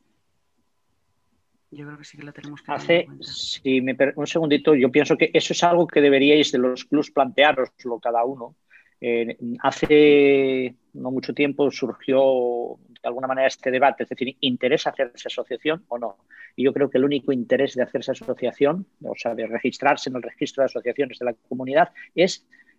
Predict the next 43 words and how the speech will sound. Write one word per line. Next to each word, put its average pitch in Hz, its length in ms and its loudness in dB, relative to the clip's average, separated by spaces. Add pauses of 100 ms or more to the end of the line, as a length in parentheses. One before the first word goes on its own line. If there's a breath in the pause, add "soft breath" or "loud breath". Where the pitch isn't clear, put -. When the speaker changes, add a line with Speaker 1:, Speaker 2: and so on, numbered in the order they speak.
(220)
Speaker 2:
en 131 140 0
nuestro 143 320 -2
caso, 165 240 2
es 165 100 0
porque - 300 2
eso 160 160 0
nos 139 160 -8
permite 151 380 -2
acceder 135 320 0
a 135 60 4
un 135 100 -2
local 139 280 2
del 131 140 0
ayuntamiento 131 600 -4 (120)
gratuito 123 600 -2
para 117 160 -2
hacer 120 220 -6
las 123 260 -2
reuniones. 107 560 -16
Es - 80 -20
Speaker 1:
Sí. 131 80 -10
Speaker 2:
decir, 135 160 0
si 123 140 -2
tienes 151 440 0
alguna 139 300 -2
compensación 127 680 -2
de 131 40 -4
ese 131 140 -4
tipo, 147 360 -2
si - 300 -6
no, 185 240 0 (180)
es 143 220 0
un 131 80 -8
auténtico 147 480 -2
rollo. 113 460 -2
Hay 135 120 0
que 123 140 -6
ca-, 120 300 -2
hacer - 260 -6 (100)
asambleas 123 520 0
todos 123 180 -6
los 117 160 -6
años, 160 300 0